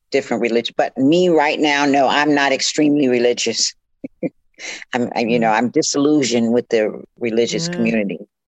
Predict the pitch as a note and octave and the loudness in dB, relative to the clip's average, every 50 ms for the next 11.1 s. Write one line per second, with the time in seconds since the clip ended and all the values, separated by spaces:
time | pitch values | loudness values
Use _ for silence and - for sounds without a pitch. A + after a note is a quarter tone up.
0 | _ _ _ _ _ - A#2+ G#2+ - - - - A#2+ A#2+ A#2 - - - B2 A#2 | _ _ _ _ _ -4 -2 -2 -4 -4 -2 -2 -2 -2 -2 -4 -6 -6 -4 -4
1 | G2+ - - _ - - - - - - G#2 - - - _ _ _ _ _ _ | -4 -6 -10 _ -6 -4 -4 -4 0 0 -2 -2 -2 -6 _ _ _ _ _ _
2 | _ _ - A2+ A2+ A#2 - A3+ A2+ G#2+ F2+ C#2 C2 - - - - - - - | _ _ -4 -2 0 2 2 2 2 2 0 0 -4 -6 -10 -14 -20 -20 -20 -12
3 | - B3+ C4 C4+ C4 - - D4+ C#4 C4 - - D#4 D#4 D#4 - C#4+ C#4+ C#4+ C#4+ | -8 -6 -4 -4 -4 -4 -4 -4 -4 -2 -2 -2 -4 -4 -4 -4 -4 -2 0 0
4 | D4 C#4+ - - D4+ D#4+ D4+ D4+ - D#4 D#4+ E4+ F#4 F#4 D4+ C4 A3+ A3+ A3 A3 | -2 -2 -4 -6 -8 -8 -8 -8 -6 -6 -6 -6 -6 -8 -8 -10 -8 -4 -2 -2
5 | G#3+ G#3+ G#3+ G#3+ G#3 G#3 G#3+ G#3 G#3 G#3 - F3 F3 G3 F#3+ G3+ F3 D#3+ E3 E3+ | 0 0 0 -2 -4 -6 -6 -8 -10 -12 -14 -14 -16 -14 -14 -10 -6 -2 -2 0
6 | F3 F#3 F#3+ F3+ D3+ C#3 B2+ B2 B2 - D3+ D#3+ D3+ C#3 D#3 D#3 E3+ F#3 - - | 0 2 2 4 4 4 4 4 2 2 0 0 0 2 2 2 2 2 0 0
7 | - D3+ C3+ A#2+ A#2 - - - - - - - _ _ _ E3+ E3+ E3 C3 - | -2 0 0 0 -2 -2 -2 -4 -4 -4 -6 -10 _ _ _ -10 -4 -2 0 0
8 | B2+ A2 - E3 D3+ - - A3+ A3 - F#2 - - _ _ - G#3+ A3 A#3+ A#3 | 0 0 -2 -4 -8 -10 -8 -6 -6 -4 -6 -8 -12 _ _ -12 -6 -4 -4 -2
9 | A#3 A3+ A3 G#3+ A3 A3+ A3 A3 A3+ G#3+ - G3+ G3 - F3 E3+ F#3+ F#3 F3+ - | 2 2 2 2 2 0 0 -2 -2 -2 -4 -8 -8 -8 -8 -8 -8 -6 -6 -8
10 | F#3 F3 - G3 F#3+ F#3 F#3 F#3 F#3 E3+ E3+ E3+ - F#3 F3+ F3+ F3+ E3+ F#3 F#3+ | -10 -10 -8 -8 -6 -6 -6 -6 -6 -8 -10 -12 -10 -10 -8 -8 -8 -8 -10 -12
11 | F#3 | -14